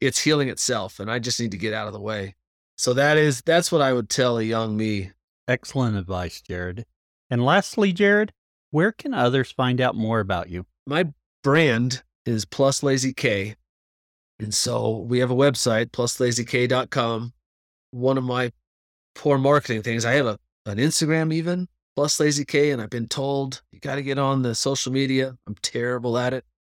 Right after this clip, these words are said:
Speaker 1: It's not that I don't mind, I like sharing stuff, but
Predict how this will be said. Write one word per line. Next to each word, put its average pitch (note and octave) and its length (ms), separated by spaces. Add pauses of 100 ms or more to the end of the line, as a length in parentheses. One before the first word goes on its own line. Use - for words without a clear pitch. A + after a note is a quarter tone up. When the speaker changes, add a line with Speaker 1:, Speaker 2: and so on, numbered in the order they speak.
(460)
Speaker 1:
It's - 160
not D#3+ 160
that E3+ 100
I D3 120
don't C#3+ 260
mind, C#3 380
I A#2 160
like C#3+ 200
sharing C#3 460
stuff, G#2+ 480
but A2+ 240